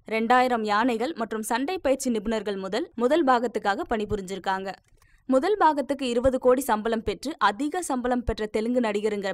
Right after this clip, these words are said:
பெருமைக்குரியவர். முதல் பாகம் இந்தியாவில் நாலாயிரம் மக்களுக்கு அதிகமான திரையரங்குகளில் வெளியாகியிருக்கு. பி பி சி ஆவணப்பட நிகழ்ச்சியில் திரையிடப்பட்ட முதல் திரைப்படம். பாகுபலி இரண்டாம் பாகம் இருபத்தி நாலு மணி நேரத்தில் ஐம்பது மில்லியன் பார்வையாளர்கள் பார்த்த ட்ரெய்லர்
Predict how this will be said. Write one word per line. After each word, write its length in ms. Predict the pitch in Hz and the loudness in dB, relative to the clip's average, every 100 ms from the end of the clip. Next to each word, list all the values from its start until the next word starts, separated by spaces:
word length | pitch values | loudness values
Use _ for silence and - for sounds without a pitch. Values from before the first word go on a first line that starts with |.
| 185 | -4
பெருமைக்குரியவர். 720 | 208 220 220 190 185 185 - _ _ | -4 -4 -6 -8 -8 -10 -14 _ _
முதல் 300 | - 226 262 | -6 2 4
பாகம் 380 | 240 214 202 381 - | 6 6 4 -4 -4
இந்தியாவில் 500 | 240 240 240 226 220 | -2 4 4 4 2
நாலாயிரம் 540 | 208 247 320 349 339 | 2 4 2 2 2
மக்களுக்கு 420 | 247 220 254 254 | 0 0 -2 0
அதிகமான 560 | 202 202 226 240 214 208 240 | 0 0 0 0 0 0 0
திரையரங்குகளில் 680 | 233 226 208 202 196 339 | 2 0 -2 -4 -4 -2
வெளியாகியிருக்கு. 720 | 240 202 196 185 196 185 208 - _ - | -2 0 0 -2 -6 -8 -12 -14 _ -6
பி 200 | 240 277 | -2 0
பி 140 | 320 | 0
சி 140 | 339 339 | 0 2
ஆவணப்பட 500 | 233 214 214 214 202 | 4 2 0 -2 -4
நிகழ்ச்சியில் 600 | 196 214 214 202 294 - - | -4 -4 -4 -2 -2 -4 0
திரையிடப்பட்ட 600 | 262 240 220 214 214 202 | 2 4 2 -2 -4 -4
முதல் 340 | 196 214 294 349 | -6 -4 -4 0
திரைப்படம். 540 | 233 196 190 190 185 - - - | -2 -2 -4 -8 -8 -14 -20 -2
பாகுபலி 380 | 240 262 254 254 | 0 2 0 2
இரண்டாம் 460 | 247 247 294 370 320 | 2 2 2 2 4
பாகம் 340 | 226 208 330 | 4 2 -4
இருபத்தி 460 | - 254 320 349 339 | -4 -4 -4 0 2
நாலு 260 | 277 240 | 2 2
மணி 180 | 233 214 | 0 -4
நேரத்தில் 640 | 208 226 233 - 214 330 _ _ _ _ | -2 0 0 -2 -4 -6 _ _ _ _
ஐம்பது 400 | 214 233 247 240 | -2 2 4 4
மில்லியன் 440 | 233 240 311 370 311 | 2 0 0 2 4
பார்வையாளர்கள் 720 | 233 226 247 233 220 214 208 | 4 4 2 2 2 -2 -2
பார்த்த 360 | 196 190 302 294 | -2 -2 -6 -4
ட்ரெய்லர் 340 | 208 196 190 | -4 -4 -6